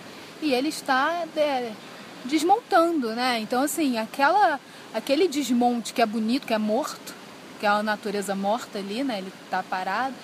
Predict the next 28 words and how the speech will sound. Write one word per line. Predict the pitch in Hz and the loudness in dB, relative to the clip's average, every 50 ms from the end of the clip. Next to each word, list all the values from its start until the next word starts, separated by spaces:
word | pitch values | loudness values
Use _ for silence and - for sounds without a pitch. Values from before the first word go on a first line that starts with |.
| - - - - - | -16 -16 -16 -10 -6
ele | 233 233 233 | -4 -4 -2
tem | - 254 262 | 0 0 0
tudo | 247 - 302 302 339 | 0 0 0 2 4
a | 381 381 | 4 4
ver | 311 240 269 277 302 349 381 381 359 - - - - - - - - - - - - - - - - - - - | 2 2 0 2 4 4 4 2 0 -2 -10 -18 -20 -18 -18 -18 -18 -18 -18 -18 -18 -18 -18 -18 -18 -18 -8 0
com | - 349 370 | 2 2 2
o | 403 | 2
que | - 453 | 2 2
tá | - - 440 415 | 2 2 2 2
sendo | - 453 427 440 466 480 392 | 0 -2 -2 -2 -2 -2 0
dito. | 339 349 370 349 359 - - 277 233 | 2 2 2 2 2 0 -2 -2 -2
Então, | 220 233 233 269 262 294 330 | -2 0 2 2 4 4 4
ele | 349 339 330 | 2 2 0
gr-, | 285 - 214 220 254 214 | -2 -4 -4 -4 -2 0
ele | 240 240 254 262 254 | 2 0 0 0 -2
br-, | 214 214 269 - 220 | -2 -2 -2 0 0
ele | 240 240 247 262 | 0 0 0 -2
tá | - 302 294 285 | 0 2 2 2
ali, | 294 285 254 262 269 294 349 | 2 0 -2 -4 -2 0 0
é | 370 | 0
incrível, | 349 330 - - - 320 294 294 330 370 349 339 381 392 381 | 0 0 -4 -6 -4 -2 0 0 0 0 0 -2 -2 0 0
mas | 392 370 349 302 | 0 -2 -2 -2
é | 311 | -2
incrível | 302 302 - - 294 330 320 370 - | -4 -4 -2 -2 -2 -2 -2 -2 -4
porque | - 381 - - - 381 370 381 | -4 -4 -6 -4 -2 -2 -2 0
faz | - - 349 370 - | 0 0 0 0 -2
sentido | - - - - - - - 339 370 - 339 302 | -6 -12 -12 -10 -10 -6 -4 -4 -4 -2 -4 -6
junto | 240 233 254 254 240 - | -4 -4 -4 -4 -4 -6